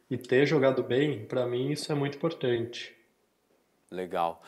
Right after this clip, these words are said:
Speaker 2: Bom, o, o, atletas de quais países que estiveram nessa competição que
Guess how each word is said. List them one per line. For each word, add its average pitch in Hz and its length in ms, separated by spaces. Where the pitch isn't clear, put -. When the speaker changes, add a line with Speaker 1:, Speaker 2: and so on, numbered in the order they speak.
Speaker 2:
Bom, 190 160
o, 160 640
o, 151 80
atletas 226 460
de - 100
quais 254 300
países 190 580
que - 100
estiveram 127 560
nessa 110 440
competição 104 640
que - 100